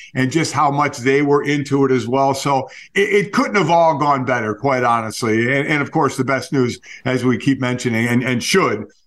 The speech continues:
is that, that he has been released. And, and now we're just waiting to see, okay, what really happened and,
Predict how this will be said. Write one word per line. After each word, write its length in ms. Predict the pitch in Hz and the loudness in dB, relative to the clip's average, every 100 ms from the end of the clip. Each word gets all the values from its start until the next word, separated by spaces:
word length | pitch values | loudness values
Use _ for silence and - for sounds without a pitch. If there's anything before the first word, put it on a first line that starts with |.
| - | -2
is 260 | 127 123 123 | 0 0 0
that, 260 | 120 110 | -2 -2
that 180 | 120 110 | -4 0
he 140 | 127 127 | 2 2
has 140 | 117 | 0
been 220 | 127 120 | 0 0
released. 440 | 117 117 117 107 120 | 0 0 0 0 -4
And, 180 | 113 | -4
and 140 | 120 120 | 0 0
now 220 | 127 127 | 2 0
we're 100 | 123 | 0
just 220 | 120 - - _ | -2 -4 -14 _
waiting 320 | 143 147 135 | 0 0 -2
to 60 | 131 | -2
see, 180 | 147 131 | 0 0
okay, 240 | 127 135 | 0 -2
what 260 | 123 139 131 | 0 -2 0
really 260 | 139 131 | 0 2
happened 440 | 120 131 127 139 120 | 2 -2 -2 -4 -2
and, 260 | 113 110 | -2 -4